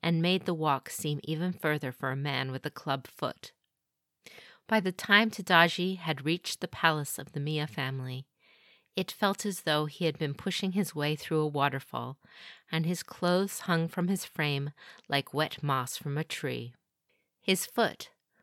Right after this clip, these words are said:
which had kept him from riding the horses of his clan his entire life, now ached terribly.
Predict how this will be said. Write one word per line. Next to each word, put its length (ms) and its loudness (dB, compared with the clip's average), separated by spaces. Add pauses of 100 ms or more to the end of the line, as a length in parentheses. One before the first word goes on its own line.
(160)
which 200 -2
had 140 0
kept 280 0
him 120 0
from 240 0
riding 360 4
the 80 0 (100)
horses 400 0
of 120 -2
his 120 -6
clan 440 -4
his 220 -6
entire 500 -2
life, 440 -6 (500)
now 440 2
ached 520 -2
terribly. 680 -2